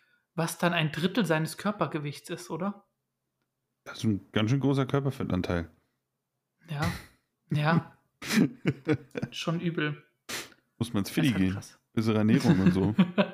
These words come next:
Speaker 1: Ja, der schwimmt doch schon den ganzen Tag und frisst nur so kleine Dinger. Wie
Speaker 2: Ja,
Speaker 1: schafft
Speaker 2: genau,
Speaker 1: der
Speaker 2: das ist
Speaker 1: das
Speaker 2: ja das
Speaker 1: eigentlich?
Speaker 2: Problem. Der sch-, der schwimmt da den ganzen Tag und treibt da rum und macht seinen
Speaker 1: Ja.
Speaker 2: Mund auf, wenn er kurz was essen will.
Speaker 1: <laughs> Ja.
Speaker 2: Das ist auch
Speaker 1: Ah.
Speaker 2: ein interessantes Leben.
Speaker 1: Das Leben muss gut sein.
Speaker 2: Mhm.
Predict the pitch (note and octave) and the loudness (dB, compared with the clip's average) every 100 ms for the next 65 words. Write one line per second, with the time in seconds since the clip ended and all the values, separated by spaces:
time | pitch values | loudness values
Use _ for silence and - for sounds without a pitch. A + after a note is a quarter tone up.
0 | G3+ - G3+ - - C#4+ A#3 D#3 E3 D#3+ | -4 -4 -4 -6 -6 -4 -2 2 2 4
1 | - F#3+ F#3+ - D#3+ D#3 D3 D3+ D#3 D3 | 4 4 4 2 0 0 0 -2 0 0
2 | E3 D3+ - F3 F3 D3+ D3 - D3+ D3 | 0 -2 0 0 2 0 -2 -2 -2 -2
3 | D3 D3+ D3+ D3 C#3+ F2 G#2+ A2+ C3 G#2+ | -2 -2 -2 -4 -4 -2 2 4 4 4
4 | - A2+ A#2 - C3 E3 D3 G#2+ G#2+ - | 4 4 2 2 4 4 6 4 2 0
5 | - - - - A#2+ B2 C3+ C3+ C3+ C#3+ | 0 0 0 0 0 4 4 4 2 0
6 | C#3 C#3+ C3+ A2+ B2 A#2+ A2+ G#2 C#3 - | 0 2 2 2 2 2 2 4 2 0
7 | - C3 C3+ C#3 C#3 B2 C#3+ - C#3 C#3+ | -4 2 2 2 4 6 4 4 2 4
8 | C#3+ D3 C#3+ C#3+ E3+ D3+ G#2+ F#2 F#2+ F#3 | 2 2 2 2 4 4 4 6 6 4
9 | F3+ F#3 - A3 - B3+ - - - - | 2 2 2 0 0 -8 -10 -8 -4 -2
10 | A#2+ C3 D#3 D#3 A#2+ A2+ - C3 B2 C3+ | 2 4 6 4 4 0 0 0 2 2
11 | C3+ G2 F#2+ D#3+ - D#3 D3 D3 - D3 | 2 2 0 -2 0 0 0 -2 -4 -8
12 | - D#3 D3 - - - F#2 F#2+ E2+ D#2+ | -6 -8 -8 -12 -20 -12 -4 0 0 0
13 | E2+ G2 | 0 0